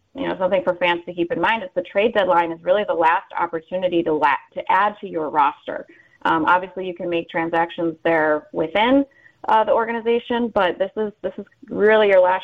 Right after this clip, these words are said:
shot to add from outside. So, um, you know, adding a bat seems like a pretty good place to start. Historically, they've always added a reliever. Um,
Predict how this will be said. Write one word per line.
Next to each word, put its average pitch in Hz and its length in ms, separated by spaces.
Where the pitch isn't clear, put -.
shot 180 220
to 180 60
add 170 220
from 170 100
outside. 156 520
So, 160 340
um, 170 640
you 185 120
know, 185 180
adding 185 560
a 175 80
bat 165 460
seems 180 280
like 180 120
a 180 60
pretty 180 260
good 175 120
place 175 320
to 170 200
start. 190 500
Historically, 190 720
they've 185 220
always 180 460
added 180 680
a 175 100
reliever. 202 760
Um, 185 600